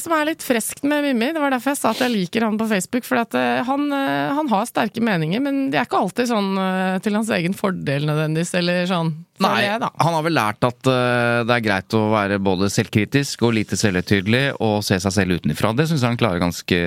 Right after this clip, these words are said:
Speaker 2: godt da.
Speaker 1: Ja, så hvis vi ble tvunget til å gi han et, eh, terningkast for kommunikasjonsferdighetene, så
Speaker 2: Ja.
Speaker 1: kunne det vært høyt, men det har vi fått kritikk for å gjøre i andre sammenhenger, så det skal vi ikke gjøre.
Speaker 2: Det skal vi ikke gjøre, da. Men så sier jo redaktøren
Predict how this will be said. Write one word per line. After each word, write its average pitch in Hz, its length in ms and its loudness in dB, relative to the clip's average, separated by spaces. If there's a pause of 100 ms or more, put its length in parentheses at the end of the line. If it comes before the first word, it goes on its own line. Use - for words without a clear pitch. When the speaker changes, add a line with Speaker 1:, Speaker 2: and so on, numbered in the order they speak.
(120)
Speaker 2:
godt 78 180 0
da. - 140 0
Speaker 1:
Ja, - 100 -6
så - 160 -2
hvis 214 160 -2
vi 247 80 2
ble 254 100 0
tvunget 185 360 -4
til 208 100 0
å 196 40 2
gi 185 40 0
han 170 220 0
et, 180 180 -6
eh, 185 160 0
terningkast 160 480 -2
for 170 160 -2
kommunikasjonsferdighetene, 170 1800 -2
så 285 220 -2
Speaker 2:
Ja. 285 80 2 (260)
Speaker 1:
kunne 277 260 -2
det 269 120 0
vært 247 180 -4
høyt, 240 160 -2
men 277 140 0
det 247 100 0
har 240 80 0
vi 262 80 -2
fått - 160 -8
kritikk - 320 -2
for 196 160 -2
å - 0 -
gjøre 170 380 0
i - 20 -2
andre 160 240 -2
sammenhenger, 165 400 0
så 285 80 -4
det 262 80 -2
skal 302 160 -4
vi 349 60 0
ikke 95 180 -2
gjøre. 76 100 -2
Speaker 2:
Det 123 80 2
skal 160 140 2
vi 160 60 0
ikke 101 100 0
gjøre, 69 160 0
da. - 280 -2 (380)
Men 196 300 4
så 196 160 2
sier 160 160 2
jo 156 80 2
redaktøren 135 480 2